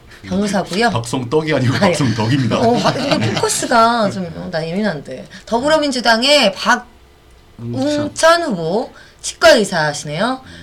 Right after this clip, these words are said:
Speaker 2: 그리고 무소속으로 이철규 후보 정치인, 예, 출마를 이렇게 했습니다.
Speaker 3: 음.
Speaker 1: 아까 여기서 삼척에서 그 저
Speaker 3: 아,
Speaker 1: 원전
Speaker 3: 원전.
Speaker 1: 반대. 예,
Speaker 3: 이게
Speaker 1: 예.
Speaker 3: 이제 동해항하고 묵호항의 항만 인프라와 더불어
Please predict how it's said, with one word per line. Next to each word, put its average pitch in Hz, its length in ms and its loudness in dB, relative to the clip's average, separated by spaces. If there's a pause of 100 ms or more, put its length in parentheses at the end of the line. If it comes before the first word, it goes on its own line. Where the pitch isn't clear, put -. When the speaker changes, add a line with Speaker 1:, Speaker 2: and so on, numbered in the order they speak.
(120)
Speaker 2:
그리고 269 200 -2
무소속으로 247 580 -4
이철규 240 500 -2
후보 226 460 -4 (160)
정치인, 160 560 -6 (440)
예, 147 100 -16
출마를 208 400 -2
이렇게 135 180 -12
했습니다. 151 580 -10
Speaker 3:
음. 92 200 -18 (380)
Speaker 1:
아까 - 160 -4
여기서 175 200 -4
삼척에서 165 500 -8
그 117 200 -6
저 107 140 -8
Speaker 3:
아, 180 180 4
Speaker 1:
원전 160 240 2
Speaker 3:
원전. 120 200 -2
Speaker 1:
반대. 117 140 -10
예, 120 60 -2
Speaker 3:
이게 220 140 0
Speaker 1:
예. 208 40 0
Speaker 3:
이제 185 280 0
동해항하고 202 840 2
묵호항의 165 580 -2
항만 185 460 -4
인프라와 143 600 -6
더불어 107 520 -8